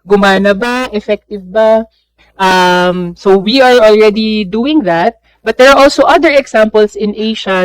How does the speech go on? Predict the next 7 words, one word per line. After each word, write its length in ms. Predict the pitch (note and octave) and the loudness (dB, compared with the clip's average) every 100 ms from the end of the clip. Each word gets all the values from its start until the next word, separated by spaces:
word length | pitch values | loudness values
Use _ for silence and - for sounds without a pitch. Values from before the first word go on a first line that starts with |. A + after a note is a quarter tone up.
| F3 | 0
that, 240 | F3+ - _ _ | -2 -4 _ _
that 300 | F3+ F3 - _ - | -2 0 -2 _ 0
are 480 | F3 E3+ E3 E3 | 4 4 4 2
maybe 720 | E3 G#3 A3+ G3+ A3 A3 G#3+ G3 | 2 2 2 2 2 2 2 0
have 320 | F#3+ E3+ _ _ _ | 0 -4 _ _ _
more 240 | G#3 A3 A3 | 0 2 2
results, 500 | A3 G3 F#3+ - | 0 0 0 -2